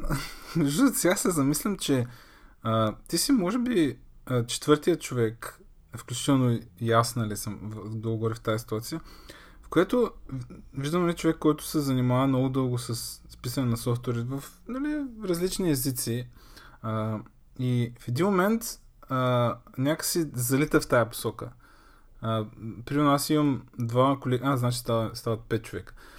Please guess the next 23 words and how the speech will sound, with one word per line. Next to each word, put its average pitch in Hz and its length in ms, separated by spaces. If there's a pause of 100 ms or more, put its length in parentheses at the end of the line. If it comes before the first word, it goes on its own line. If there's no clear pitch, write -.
(220)
Двама 123 340
колеги 139 260
на 120 180
работа, 110 440
които, 147 420 (140)
а, 110 320 (180)
единия 131 300
пише 127 320
Python, 123 320
другия 139 300
си - 140
пише 139 720
чисто 131 280
фронтенд, 117 500
нали. - 260
В - 40
смисъл, 113 260
той 117 240
е 110 40 (520)
моят 117 360
team 107 200
lead, 117 320
той, 107 260